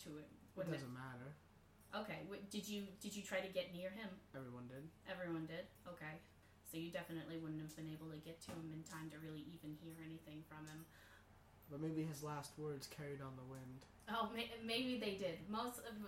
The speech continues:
Speaker 1: most likely it was just some sort of sound or some sort of gurgle.
Speaker 2: But
Speaker 1: Um, <laughs> you're, you're in,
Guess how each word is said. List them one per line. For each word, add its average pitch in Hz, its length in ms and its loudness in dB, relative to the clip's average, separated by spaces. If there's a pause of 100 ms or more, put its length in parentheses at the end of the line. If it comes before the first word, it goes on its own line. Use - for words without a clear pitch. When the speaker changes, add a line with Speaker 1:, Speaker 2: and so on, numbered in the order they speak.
(120)
Speaker 1:
most 226 240 2
likely 185 300 4
it 165 160 0
was 170 120 -4
just 175 220 -2
some 160 160 2
sort 165 240 -2
of 165 60 -2
sound 156 320 -2
or 165 60 -6
some 165 220 -6
sort 160 220 -8
of 156 160 -6
gurgle. 160 360 -6 (200)
Speaker 2:
But - 240 8
Speaker 1:
Um, 180 300 4 (560)
<laughs> - 560 -6 (100)
you're, 233 320 4 (180)
you're 220 460 4
in, 254 320 10